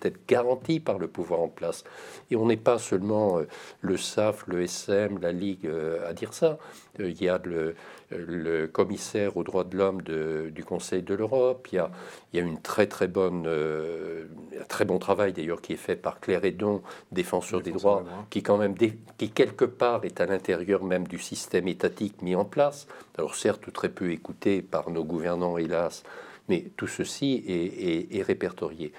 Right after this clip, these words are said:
Speaker 1: Donc pour terminer, moi je crois qu'il y a vraiment une grande inquiétude que nous avons à avoir,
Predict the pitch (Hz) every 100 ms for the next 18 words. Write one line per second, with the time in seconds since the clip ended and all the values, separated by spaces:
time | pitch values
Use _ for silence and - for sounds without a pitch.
0 | - - - - 110 117 113 117 - 113
1 | 113 127 151 98 - - 110 107 85 82
2 | 90 117 113 90 78 - 127 117 110 104
3 | 107 98 - 85 80 90 85 82 82 82
4 | 92 90 85